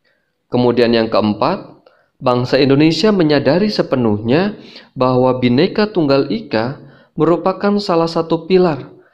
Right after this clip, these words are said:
selain Pancasila, U U D N R I tahun seribu sembilan ratus empat puluh lima, dan N K R I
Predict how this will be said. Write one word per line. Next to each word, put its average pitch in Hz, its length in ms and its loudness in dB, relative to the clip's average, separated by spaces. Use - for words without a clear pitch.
selain 123 520 -2
Pancasila, 113 880 -2
U 127 100 4
U 120 60 0
D 123 80 4
N 117 160 2
R 170 160 2
I - 80 2
tahun 139 160 2
seribu 165 320 -2
sembilan 139 320 -2
ratus 120 240 -8
empat 113 320 -6
puluh 110 200 0
lima, 120 520 -2
dan 123 240 -2
N 120 160 0
K 120 80 -6
R 120 320 0
I 190 320 -4